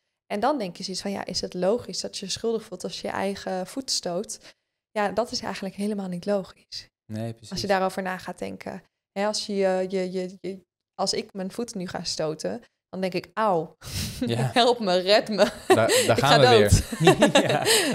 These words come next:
Speaker 1: Nee, maar dus dat is, eh, dat is eigenlijk een, dan zou je eigenlijk veel meer, ja, ik zou veel eerder boos of gefrustreerd, dat zou een hele,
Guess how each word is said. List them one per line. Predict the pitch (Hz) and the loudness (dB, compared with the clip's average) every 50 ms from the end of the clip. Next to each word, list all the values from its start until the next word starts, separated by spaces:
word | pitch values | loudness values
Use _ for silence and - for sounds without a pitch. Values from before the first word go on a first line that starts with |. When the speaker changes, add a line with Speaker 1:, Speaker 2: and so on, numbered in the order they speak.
| 147 - _ _ - - _ _ 233 - - - - 466 466 453 415 427 - _ _ _ | -4 -6 _ _ -16 -16 _ _ -16 -14 -12 -8 -6 -6 -4 -4 -6 -8 -12 _ _ _
Speaker 1:
Nee, | - 233 226 | 0 0 2
maar | 214 208 202 | 2 4 4
dus | 202 208 214 214 | 4 4 4 6
dat | 226 226 226 - | 4 4 4 2
is, | 269 277 | -2 0
eh, | - 220 208 208 | 2 2 2 2
dat | 208 233 | 0 -2
is | 226 | -2
eigenlijk | - - 247 247 240 254 233 233 - | -2 -4 -4 -4 -2 -4 -4 -2 0
een, | 233 214 208 208 208 202 | 0 0 0 -2 -6 -6
dan | 208 214 | -4 0
zou | - 214 | 0 2
je | 214 196 | 2 2
eigenlijk | 190 214 208 220 220 220 | 2 0 0 -6 -4 -2
veel | 254 254 254 | -2 0 0
meer, | 233 208 185 170 | 2 2 2 2
ja, | 170 175 165 147 | 2 0 0 0
ik | - 180 - | -2 -4 -2
zou | - 190 185 180 | -2 -2 -2 -2
veel | - 190 196 | -2 -2 -2
eerder | 180 175 185 180 180 | 0 0 -2 -6 -4
boos | - 185 185 208 226 214 220 | -2 0 2 2 2 0 -4
of | 196 190 | -10 -10
gefrustreerd, | - 190 180 - 220 214 - - - 220 220 226 220 | -8 -8 -6 -4 -4 -4 -4 -4 -2 -2 -2 -2 -2
dat | 190 - | -4 -4
zou | - 196 190 | -2 -2 -2
een | 190 | -2
hele, | 202 208 196 208 208 202 - - | -2 -2 -2 0 0 0 0 -2